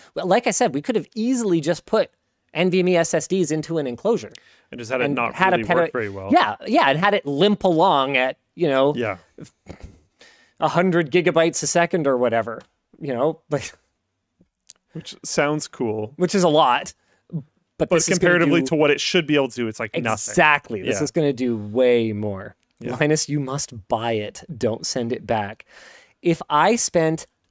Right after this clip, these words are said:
Speaker 1: a million dollars on a petabyte of S S D storage that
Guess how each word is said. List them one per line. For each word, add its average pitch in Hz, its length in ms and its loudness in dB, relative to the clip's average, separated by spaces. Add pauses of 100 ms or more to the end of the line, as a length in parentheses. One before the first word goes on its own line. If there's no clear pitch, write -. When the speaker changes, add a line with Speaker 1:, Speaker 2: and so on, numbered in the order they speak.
(120)
Speaker 1:
a 135 140 -4
million 147 960 -2 (420)
dollars 113 800 -2 (960)
on 135 500 0 (480)
a 147 120 -2
petabyte 160 720 2 (180)
of 139 240 -2
S 139 280 -2
S 131 180 -2
D 123 480 -6
storage 101 840 -4 (720)
that 135 400 0